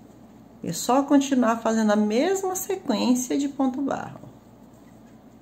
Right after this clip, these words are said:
E eu vou continu-, fechar aqui, ó. Deixa eu mostrar pra vocês aqui.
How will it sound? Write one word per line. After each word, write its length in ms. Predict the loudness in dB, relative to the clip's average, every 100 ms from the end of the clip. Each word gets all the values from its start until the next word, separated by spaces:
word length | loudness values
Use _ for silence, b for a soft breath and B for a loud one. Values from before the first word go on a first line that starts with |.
| -20 -20 -20 -20 -6
E 60 | 0
eu 80 | 0
vou 160 | -2
continu-, 500 | -6 -6 -4 -6 -8 -12 -20
fechar 600 | -12 -8 -8 -6 -4 -2
aqui, 440 | -4 -8 -8 -2 0
ó. 160 | -2 -8 -18 -20 -20 -20 -20 -20 -20 -20 -20 -20 -20 -20 -20 -20 -20 -20 -20 -20
Deixa 80 | -20
eu 80 | -16
mostrar 300 | -16 -14 -16
pra 240 | -14 -12
vocês 260 | -12 -12 -14
aqui. 180 | -14